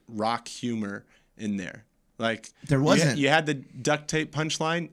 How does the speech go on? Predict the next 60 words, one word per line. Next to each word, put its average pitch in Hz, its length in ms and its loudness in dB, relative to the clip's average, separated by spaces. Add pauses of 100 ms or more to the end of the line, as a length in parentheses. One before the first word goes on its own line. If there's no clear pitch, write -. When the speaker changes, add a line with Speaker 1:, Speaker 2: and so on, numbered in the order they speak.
Speaker 1:
That's 147 240 -6
literally 147 540 0
the 139 120 -2
only 131 260 -2
joke 113 320 -2
I 104 60 -4
can 98 140 -8
Speaker 2:
It's - 80 -6
Speaker 1:
think 147 80 0
Speaker 2:
one 151 80 2
of 156 80 0
Speaker 1:
of. - 0 -
Speaker 2:
the 139 120 -4
few 147 160 -2
ones 135 240 -4
there. 156 180 0
I 143 60 2
think 202 260 -2
there 151 100 -2
was 113 200 -4
maybe 123 520 -2
one 127 520 -4
other 127 240 -4
one, 123 400 -2
but 117 320 -2
I 113 120 -2
don't 110 180 -4
remember 107 420 -2
what 95 160 -4
it 78 80 -6
was. - 380 -8
Speaker 1:
But 156 140 0
it's 151 120 -4
like, 165 220 -2
usually 185 560 -2
when 156 180 -2
you 143 120 -2
have 135 160 -2
a 120 40 -2
Rock 139 320 -2
movie, 107 380 -4
like, 104 300 -6 (680)
like, 104 100 -18 (120)
one 110 380 -2
of, 120 180 -6 (320)
one 104 480 -4
of 123 140 -2
the 131 100 -2
things 160 320 -4
about 185 320 0
it 165 120 -2
is 147 180 -2
there's 131 200 -2
some 135 180 -2
funny 143 520 -2
things 220 420 -2
in 101 120 -4
there. 107 160 -2
Speaker 2:
Right. 120 240 0
Speaker 1:
Like, 117 340 0